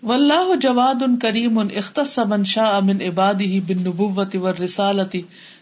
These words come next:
کما قال سبحانہ عن ابراہیم ووہبنا لہ اسحاق ویعقوب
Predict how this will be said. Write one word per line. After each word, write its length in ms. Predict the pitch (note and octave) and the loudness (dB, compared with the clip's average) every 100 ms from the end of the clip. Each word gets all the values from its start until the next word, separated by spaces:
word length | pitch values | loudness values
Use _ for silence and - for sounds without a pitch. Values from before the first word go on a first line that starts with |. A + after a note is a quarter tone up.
| - | -6
کما 280 | G#3 G#3 G#3 | -2 0 0
قال 340 | G#3 A#3 A3+ | 2 0 0
سبحانہ 520 | G3+ G#3 F#3+ A3+ A#3 | -2 -6 -2 -2 0
عن 340 | G#3+ G3+ G3 G3 | 0 0 0 0
ابراہیم 600 | F#3 F#3+ F3+ F#3 A3 G3 F3+ - - - - | 0 0 0 0 0 0 -2 -8 -20 -18 -4
ووہبنا 680 | G3+ G#3+ A3 A#3 A3 G#3+ | 0 0 0 0 0 2
لہ 80 | G3+ | 2
اسحاق 720 | G3 G3+ F#3+ F#3+ - A#3+ A#3+ | 0 -2 -2 -4 -2 -2 0
ویعقوب 680 | G#3+ G3+ G3 G3 F#3+ C#4 C#4 | 0 0 2 0 2 2 4